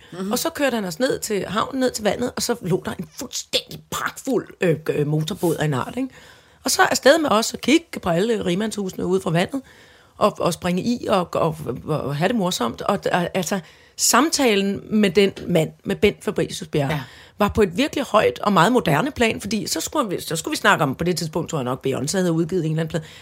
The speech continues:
Speaker 2: Den har lyttet igen og igen, og det var flot, og produktionen, og i flere lag, og nej, og det var f-, fremtiden, og det var alt. Så man følte, man sad og talte med nogen på,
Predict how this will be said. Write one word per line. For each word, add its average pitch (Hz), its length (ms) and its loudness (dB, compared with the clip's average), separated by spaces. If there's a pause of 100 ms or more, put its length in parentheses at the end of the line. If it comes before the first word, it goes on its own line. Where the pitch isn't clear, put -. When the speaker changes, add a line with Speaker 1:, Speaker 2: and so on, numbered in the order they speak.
Speaker 2:
Den 339 120 6
har 294 80 6
lyttet 254 340 2
igen 339 220 2
og 320 80 4
igen, 220 220 2
og 156 100 -2
det 165 80 2
var - 180 -4
flot, 254 240 2
og 208 120 0
produktionen, 254 640 -2
og 131 120 0
i - 120 -8
flere 269 240 2
lag, 180 200 2
og 73 80 -8
nej, 220 320 2
og 156 80 -2 (360)
det 302 120 4
var 262 100 6
f-, 170 260 -2
fremtiden, 190 500 -2
og 156 100 -2
det 294 80 0
var 285 60 4
alt. 196 220 4 (200)
Så 214 120 -4
man 196 120 4
følte, 320 260 2
man 311 100 0
sad 262 220 4
og 247 100 0
talte 220 360 2
med 247 120 4
nogen 185 340 2 (400)
på, 196 300 4